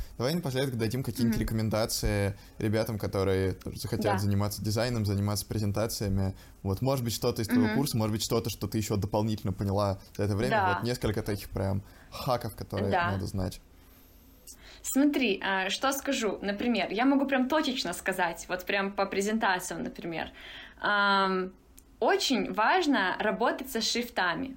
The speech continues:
Speaker 2: Я вот из своего опыта поняла такую штуку, что некоторые думают, что если, например, на слайде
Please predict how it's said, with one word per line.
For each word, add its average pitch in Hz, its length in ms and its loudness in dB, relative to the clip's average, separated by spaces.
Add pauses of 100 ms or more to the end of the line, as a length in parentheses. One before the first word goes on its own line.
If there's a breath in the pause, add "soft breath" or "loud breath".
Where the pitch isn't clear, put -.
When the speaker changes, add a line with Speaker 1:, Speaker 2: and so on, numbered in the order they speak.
(120)
Speaker 2:
Я 233 220 2
вот 294 180 -2
из 233 140 -6
своего 233 240 0
опыта 302 500 2
поняла 226 340 0
такую 262 260 -2
штуку, 339 400 0
что 233 440 0 (600 loud breath)
некоторые 254 520 2
думают, 294 600 2 (100)
что - 240 0
если, 269 420 2
например, 226 540 0
на 214 160 -4
слайде 214 720 0